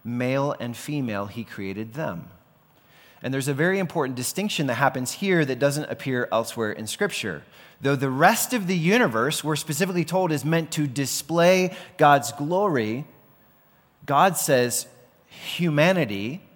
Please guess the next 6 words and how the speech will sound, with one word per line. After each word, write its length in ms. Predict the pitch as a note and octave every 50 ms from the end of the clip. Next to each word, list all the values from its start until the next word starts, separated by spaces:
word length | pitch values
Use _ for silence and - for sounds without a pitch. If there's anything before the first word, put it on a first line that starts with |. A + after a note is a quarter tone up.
| _ _ _ _ _ _ _ _ _ _ -
was 220 | B2 C#3 - -
meant 380 | A#2+ B2+ C3 C3 C3+ C3+ - -
to 120 | - C#3
display 760 | B2 B2+ A#2+ - - - A#2+ A2+ G#2+ G2+ G2 G2 G#2+ A#2+ C3 - _ _ _ _ _ _ _ _ _ _ _ _ _ _ _ _ _ _ _ _ _ _ _ _ _ _ _ _ _ -
my 200 | G#2 G2+ F#2+ -
image. 600 | A2 A#2+ B2 A#2 G2+ F2 D#2+ - - - - -